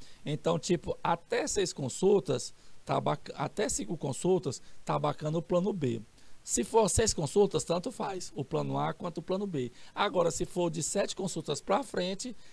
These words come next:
é mais vantajoso o plano A.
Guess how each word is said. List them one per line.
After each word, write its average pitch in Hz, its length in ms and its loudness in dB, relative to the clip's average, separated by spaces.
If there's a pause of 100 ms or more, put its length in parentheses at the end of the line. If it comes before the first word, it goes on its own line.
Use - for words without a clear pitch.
(120)
é 127 80 0
mais 143 300 0
vantajoso 135 760 2 (220)
o 170 240 4 (160)
plano 143 500 4
A. 131 240 -2